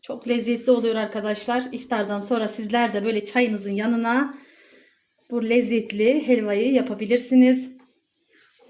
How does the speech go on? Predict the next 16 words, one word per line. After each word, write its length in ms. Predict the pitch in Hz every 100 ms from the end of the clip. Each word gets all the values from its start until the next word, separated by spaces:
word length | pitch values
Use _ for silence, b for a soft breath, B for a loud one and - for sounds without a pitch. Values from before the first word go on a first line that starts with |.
| _ _ _ _ _ _ _ _ -
Evet, 560 | 285 269 262 254 254 -
şöyle 200 | 277 254
gördüğünüz 560 | 269 294 269 277 247
gibi 180 | 262 247
güzelce 680 | - 226 294 285 254 254 240
şerbetimle 680 | - 269 262 262 254 233 220
buluşturduktan 640 | 262 262 254 254 247 240
sonra 440 | 233 285 254 240
bir 160 | 262 -
dört 260 | 285 -
beş 220 | 254 247 -
dakika 460 | 262 - 269 277
kısık 300 | - - 254
ateşte 680 | 262 269 254 - 240 247 294
helvamızı 600 | 262 240 240 214 202 262
tekrar 540 | 254 254 233 247 269